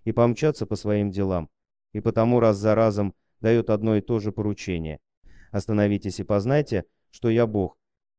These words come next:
Буду превознесен в народах, превознесен на земле». Псалом сорок пять одиннадцать. Иногда мы слышим и реагируем. Тормозим.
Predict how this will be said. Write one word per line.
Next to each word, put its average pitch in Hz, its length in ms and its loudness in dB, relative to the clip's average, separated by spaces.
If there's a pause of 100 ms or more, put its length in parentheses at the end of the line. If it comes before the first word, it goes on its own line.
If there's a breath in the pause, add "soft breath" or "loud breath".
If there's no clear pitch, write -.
Буду 123 240 2
превознесен 110 720 -2
в 98 40 -4
народах, 110 520 0 (340)
превознесен 113 640 0
на 104 80 0
земле». 98 460 -2 (500)
Псалом 123 380 2
сорок 117 360 -2
пять 120 220 0
одиннадцать. 101 560 -2 (1200 soft breath)
Иногда 104 380 0
мы 104 140 0
слышим 120 460 -4 (240)
и 110 80 -2
реагируем. 92 640 -2 (460)
Тормозим. 107 640 -2